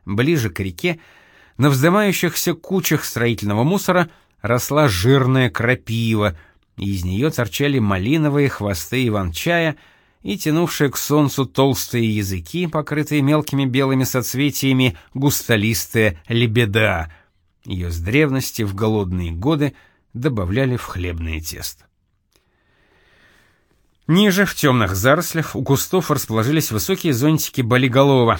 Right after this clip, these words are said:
Ядовитым соком этого сорного растения, по преданию, отравили Сократа.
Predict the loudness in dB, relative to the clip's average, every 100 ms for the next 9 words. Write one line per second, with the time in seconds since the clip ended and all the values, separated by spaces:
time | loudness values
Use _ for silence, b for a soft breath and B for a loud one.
0 | -4 -6 -4 -2 -2 -2 0 -2 0 2
1 | 2 2 0 0 -2 -2 2 4 4 2
2 | 0 -2 -6 -2 0 2 0 0 -4 -4
3 | 0 2 4 2 0 b b _ -2 0
4 | -2 0 0 -2 -4 -6 -6 -6 -6 -8
5 | -10 -14